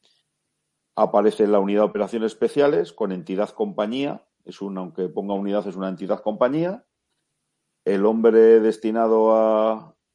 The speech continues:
a dirigirla, pues, es el capitán Algar, lo he puesto antes en, en la foto, que salía con el, con el entonces general Payas.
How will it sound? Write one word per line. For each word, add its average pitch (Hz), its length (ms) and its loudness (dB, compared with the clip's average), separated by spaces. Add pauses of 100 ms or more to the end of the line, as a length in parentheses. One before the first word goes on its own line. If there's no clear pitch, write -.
a 110 120 -4
dirigirla, 110 720 -4 (400)
pues, - 760 -12 (240)
es 113 240 -2
el 85 80 -10
capitán 92 400 -8
Algar, 104 420 -2
lo - 80 -12
he 90 40 -12
puesto - 260 -12
antes 90 320 -14
en, 85 440 -12 (1000)
en 95 120 -10
la 101 80 -6
foto, 147 420 -8 (240)
que 90 120 -14
salía 95 380 -6
con 92 160 -8
el, 92 540 -8 (440)
con 92 240 -6
el 92 140 -8
entonces 90 360 -8
general 98 320 -6
Payas. 131 480 -2